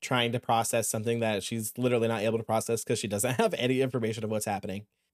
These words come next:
Yeah, no, we need to, okay, guys, I don't think they're gonna hurt us, but, like, we need to go to a different place than in the middle of the street to figure this out. And she kind of, like, flicks her sword towards the three of you and says, "Follow us,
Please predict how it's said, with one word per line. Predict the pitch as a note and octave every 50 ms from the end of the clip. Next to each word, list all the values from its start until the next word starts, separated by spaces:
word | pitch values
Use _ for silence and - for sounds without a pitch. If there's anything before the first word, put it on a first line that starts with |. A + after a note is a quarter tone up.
| _ -
Yeah, | D3+ E3 D#3+ D3 C3 - - _ _
no, | C#3+ C#3+ C#3+ C#3+ C3+ B2+ B2 A#2+ G#2 - _ _ _
we | D3 D3+ F3 G#3+
need | B3 B3+ A#3+ B3
to, | - F#3+ F3+ D#3 C#3+ C3+ B2+ A#2 - - - _ _ _ _ _ _ _ -
okay, | F3 - D#3 C3+ B2 A#2+ F#2+
guys, | G#2 C3 G3 F#3+ F#3 F3+ F3 E3+ D#3+ - - _ _ _ -
I | G3
don't | A3+ A#3+
think | C#4+ C#4
they're | C4+ C#4+
gonna | C#4+ C#4 A#3+
hurt | C#3 B2 A#2+ C3+
us, | D#3 F3 -
but, | - E3 D#3
like, | D3 C#3 C3+ C3+ A#2+
we | C3+ C#3 D#3
need | F#3+ G#3+ A3 G#3 -
to | - F#3 D#3+ D3 C3 G2+ A#2+ -
go | - D3+ C#3 C3+
to | C3+ - C#3+ B2+
a |
different | A#2 B2 A#2 C3 B2 G#2+
place | - A#2+ A#2+ - -
than | A#2+ A#2+ A#2
in | F#2 A2+ A2+
the | A2+
middle | G#2+ A2+ A2+ A2 G#2+
of | G#2+
the | G#2+ G2+
street | - - G#2+ G2+ F2+ -
to | G2
figure | F#2+ A2 G2+ G2
this | F#2+ F#2+ -
out. | - D#2+ D#2+ G2+ - - _ -
And | B2 A#2 A2+ A2+ A2 - -
she | - - B2+ A#2
kind | C#3 C#3 C#3
of, | C#3 B2
like, | C3+ B2+ A#2+ A2 - - - -
flicks | - - B2 B2+ - -
her | C3+ C3+ C3 B2+ A#2+ F2+
sword | - - - A2+ A2+ A#2+ B2 -
towards | - C3+ B2 A#2 A#2 A#2 A2+ A2+ -
the | A#2 A#2+ A2
three | - B2 A#2+ A2+
of | G#2+ G2+
you | G#2+ G#2+ A2 A#2+ C3 D3+ C#3+ -
and | - -
says, | - A#2+ A2 A2+ A2 G#2 - - - _
"Follow | - - A#2+ A#2+ D3 F#3+ G#3 F#3+
us, | F3+ G#3 G#3 - - - -